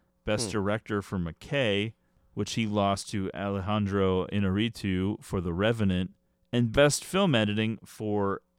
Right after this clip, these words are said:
Speaker 1: Hank Corwin, which he lost to Margaret Sixel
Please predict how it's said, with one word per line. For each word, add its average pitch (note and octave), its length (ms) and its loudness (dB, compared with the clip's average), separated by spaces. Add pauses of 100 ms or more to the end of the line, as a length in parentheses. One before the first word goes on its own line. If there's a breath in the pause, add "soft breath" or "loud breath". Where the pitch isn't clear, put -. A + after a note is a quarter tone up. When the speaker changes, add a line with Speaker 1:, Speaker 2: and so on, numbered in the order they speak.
(120)
Speaker 1:
Hank A2 260 -6
Corwin, B2+ 640 0
which G#2 280 -4
he B2+ 140 -4
lost G#2 480 0
to F2 440 -4 (360)
Margaret G#2+ 520 0
Sixel G2 680 -2